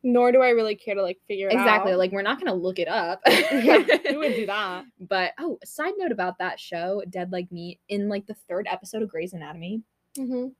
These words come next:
Speaker 2: the guy on the bike or whatever who is in the hospital, he's from that show. He's in that show. He's, like, a British guy. And I was
Speaker 1: Everyone's on Grey's Anatomy.
Speaker 2: Oh,
Speaker 1: Like,
Speaker 2: I know. Um,
Speaker 1: everyone.
Speaker 2: Matthew Morrison was on Grey's Anatomy from Glee. He was
Speaker 1: Yeah,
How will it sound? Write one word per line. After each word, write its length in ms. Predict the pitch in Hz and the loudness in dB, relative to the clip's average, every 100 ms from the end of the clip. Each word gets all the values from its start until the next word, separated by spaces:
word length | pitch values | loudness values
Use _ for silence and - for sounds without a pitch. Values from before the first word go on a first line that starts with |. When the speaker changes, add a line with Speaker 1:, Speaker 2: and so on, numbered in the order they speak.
| - | -6
Speaker 2:
the 200 | 185 180 | -2 0
guy 340 | 170 175 175 | 0 -2 -2
on 120 | 170 | -2
the 100 | 180 | -4
bike 360 | 165 170 175 185 | -4 -4 -4 -4
or 80 | 196 | -2
whatever 760 | 196 202 208 208 208 208 208 - 180 | -2 -2 -2 -2 -2 -2 -6 -14 -10
who 520 | 165 160 147 147 135 - - | -8 -6 -8 -6 -6 -8 -12
is 140 | 175 | -10
in 60 | 160 | -8
the 40 | 165 | -8
hospital, 560 | 147 - 180 180 180 - | -12 -10 -6 -4 -4 -8
he's 420 | - 180 196 196 - _ | -4 -2 -2 -6 -14 _
from 200 | 175 170 | -10 -8
that 200 | 165 - | -8 -10
show. 460 | - - 185 220 - | -14 -12 -6 -6 -6
He's 140 | - 190 | -8 -6
in 80 | 196 | -6
that 120 | 175 | -4
show. 160 | 196 170 | -6 -4
He's, 120 | 160 | -4
like, 80 | 175 | -4
a 40 | |
British 280 | 185 151 139 | -2 -2 -4
guy. 300 | - - - - | -10 -12 -14 -10
And 100 | 185 | 0
I 40 | 180 | 4
was 80 | 277 | 6
Speaker 1:
Everyone's 380 | 269 254 220 | 6 4 4
on 100 | 214 196 | 0 -2
Grey's 200 | 196 202 | -2 -2
Anatomy. 420 | 185 180 180 - - | -2 -4 -6 -6 4
Speaker 2:
Oh, 80 | 302 | 8
Speaker 1:
Like, 140 | 220 | 8
Speaker 2:
I 20 | 190 | 6
know. 400 | 190 226 180 170 | 4 4 2 2
Um, 80 | 175 | 2
Speaker 1:
everyone. 540 | 190 175 196 190 220 - - | 2 0 -2 -4 -6 -12 -8
Speaker 2:
Matthew 380 | 185 220 240 196 | -4 -4 -4 -2
Morrison 400 | 190 254 202 160 | -2 -2 -4 -10
was 140 | 170 | -10
on 120 | 151 | -10
Grey's 200 | 160 156 | -8 -10
Anatomy 320 | 160 143 147 156 | -10 -10 -10 -12
from 180 | 170 165 | -12 -6
Glee. 240 | 185 196 - _ _ | -6 -6 -10 _ _
He 60 | 196 | -14
was 120 | 190 | -10
Speaker 1:
Yeah, 160 | 208 | -8